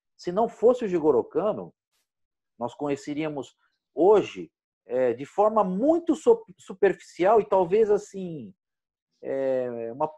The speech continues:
um percentual muito baixo do que foi o jiu-jitsu japonês, né? Foi graças ao judô de Kodokan, né, que é a escola que o Jigoro, o Jigoro Kano montou em mil oitocentos e oitenta e dois,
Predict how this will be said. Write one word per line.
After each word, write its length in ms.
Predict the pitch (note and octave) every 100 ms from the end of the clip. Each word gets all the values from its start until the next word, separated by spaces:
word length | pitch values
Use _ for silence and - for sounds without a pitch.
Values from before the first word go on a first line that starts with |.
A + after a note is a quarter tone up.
| _ _
um 120 | D3
percentual 520 | D3+ F3 - F#3+ F#3 E3+
muito 280 | G3+ A3 C3+
baixo 540 | A2+ F3 A#3 - A#2+ _ _
do 100 | A3
que 160 | - C4+
foi 380 | - - A#3+ C4+
o 40 |
jiu-jitsu 460 | E3 D3 C#3 - B2
japonês, 500 | B2 - A2+ F#2+ - _ _ _
né? 220 | A#2 C#3+ - _ _ -
Foi 120 | E3
graças 420 | D#3 G#3+ A#3 G#3+
ao 100 | G3+
judô 600 | D#3 D#3 A2 F#3+ D#3+ -
de 100 | -
Kodokan, 540 | A2+ A2+ A2 - F#3 D3
né, 140 | C#3
que 160 | - A#2
é 40 |
a 60 | A#2
escola 480 | A2+ - A#2 A#2
que 80 | A2+
o 20 |
Jigoro, 320 | G2+ G2+ A2 G2 _ _ _
o 360 | G#2+ G#2 F#2+ F2
Jigoro 280 | F#2+ A#2+ A2
Kano 240 | - A2+
montou 460 | A2 G#2+ F#2+ A#2 A2
em 180 | G#2 G2+
mil 200 | A2 D3
oitocentos 400 | C#3 - B2 G#2+
e 40 |
oitenta 320 | G#2+ G2+ F#2+ F2+
e 40 |
dois, 400 | C3 F3+ A#2+